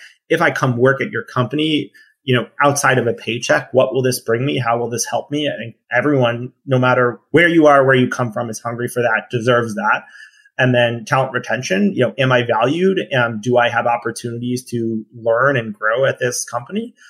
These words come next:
And then, you know, is there a future? Like, is there an opportunity, for instance, to get a better job? And, you know, obviously that'll bring me value and that'll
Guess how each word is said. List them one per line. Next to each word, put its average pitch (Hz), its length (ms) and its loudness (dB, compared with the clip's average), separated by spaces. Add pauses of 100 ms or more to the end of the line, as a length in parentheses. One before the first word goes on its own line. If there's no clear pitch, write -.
(160)
And 180 140 0
then, 190 280 4
you 196 80 4
know, 180 120 2
is 175 160 -2
there 185 180 4
a 180 60 -2
future? 190 400 -4
Like, 113 220 -4
is 135 160 2
there 151 120 2
an 151 200 2
opportunity, 147 500 -2
for 147 120 -6
instance, 143 420 -6
to - 100 -16
get 117 220 0
a 135 40 4
better 127 300 0
job? 120 400 0
And, 110 320 -8
you 117 140 -10
know, 110 180 -8 (160)
obviously 117 240 -6
that'll 117 220 -2
bring 113 180 -4
me 127 140 0
value 143 420 4
and 120 140 0
that'll 117 340 -2